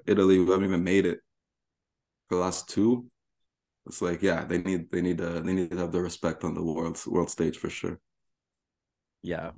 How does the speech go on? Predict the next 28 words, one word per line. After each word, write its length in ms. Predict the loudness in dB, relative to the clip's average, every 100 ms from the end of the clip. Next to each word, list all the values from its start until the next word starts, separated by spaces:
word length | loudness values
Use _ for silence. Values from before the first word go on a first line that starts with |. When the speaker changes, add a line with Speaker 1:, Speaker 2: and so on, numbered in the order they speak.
| -14 -2
Speaker 2:
I 140 | 0
think 220 | 2 0
so. 120 | 2
I'm 220 | 2 2 0
so 220 | 0 0
happy 320 | 2 2 2
that 140 | 2
they, 260 | 4 2 2 -4 _ _ -4
like, 220 | -2 -2 -10 -20 _ 2
found 320 | 4 4 2
a 80 | 4
way 360 | 4 4 0 -8 -16
to 100 | -8
win 260 | 0 2 4
yesterday. 460 | 0 -2 2 4 4
They 60 |
changed 360 | 2 0 2 4
up 240 | 4 2 _ _ _ _ _ 0
some 200 | 0 2
players, 600 | 2 4 4 4 0 -2
had 140 | -2
a 40 | 0
little 200 | 2 2
bit 100 | 0
of 100 | -2
a 40 |
different 340 | -4 -4 -2
lineup. 460 | 2 2 2 2 0